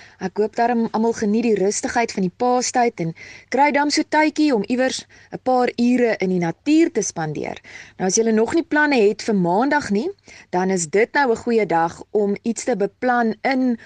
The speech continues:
of vir ons omgewing, want Maandag vier ons Internasionale Moeder Aarde Dag.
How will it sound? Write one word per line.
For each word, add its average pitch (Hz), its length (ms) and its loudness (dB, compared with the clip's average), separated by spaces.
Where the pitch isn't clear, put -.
of 254 200 0
vir 294 320 0
ons 208 220 -2
omgewing, 302 560 0
want 180 240 -4
Maandag 208 720 0
vier 294 380 0
ons 208 320 -2
Internasionale 208 1120 0
Moeder 202 440 0
Aarde 180 460 -2
Dag. - 400 -6